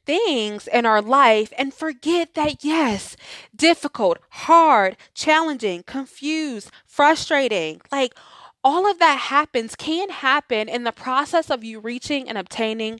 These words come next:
your goals. You're gonna be scared. You're gonna be, um, doubtful. You're gonna have low self-esteem about a thing, about a project, about a goal. I mean, whatever that is, right? Um, you're gonna be terrified.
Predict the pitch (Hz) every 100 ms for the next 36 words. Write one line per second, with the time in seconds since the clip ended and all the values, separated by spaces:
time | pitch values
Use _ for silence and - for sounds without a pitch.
0 | _ 196 196 196 196 196 180 202 175 127
1 | - - - - - 302 302 294 277 -
2 | - 302 294 240 180 165 - 254 277 269
3 | 277 254 269 269 254 - 226 220 196 -
4 | - 214 247 302 - 247 190 - - -
5 | 262 262 285 269 247 262 262 254 240 220
6 | 240 247 - 285 269 262 - 285 277 240
7 | 214 196 - 170 156 165 190 185 - 214
8 | 185 - 156 - 185 190 185 190 190 160
9 | 151 143 - 202 196 190 220 208 190 170
10 | 165 156 - 185 190 226 240 _ - -
11 | - - - 240 226 220 - 254 277 294
12 | 277 277 269 240 - 285 302 320 - 240
13 | 180 180 -